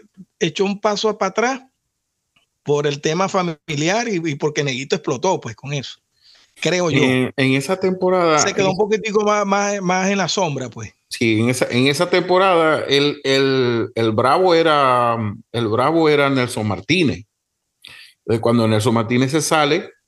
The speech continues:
Speaker 2: queda de, al mando el Bocón.
Speaker 1: O sea, el Bocón
Speaker 2: Sí.
Speaker 1: estaba antes que Neguito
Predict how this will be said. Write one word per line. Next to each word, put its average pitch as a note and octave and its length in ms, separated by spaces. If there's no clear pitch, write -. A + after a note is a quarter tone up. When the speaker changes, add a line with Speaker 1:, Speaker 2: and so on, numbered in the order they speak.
Speaker 2:
queda B2+ 420
de, A#2+ 480
al A#2 140
mando B2+ 540
el A#2+ 220
Bocón. G#2+ 680
Speaker 1:
O D3+ 80
sea, G3 140
el E3 60
Bocón D#3 260
Speaker 2:
Sí. E3+ 60
Speaker 1:
estaba F#3 320
antes G3 300
que F#3 100
Neguito D3+ 440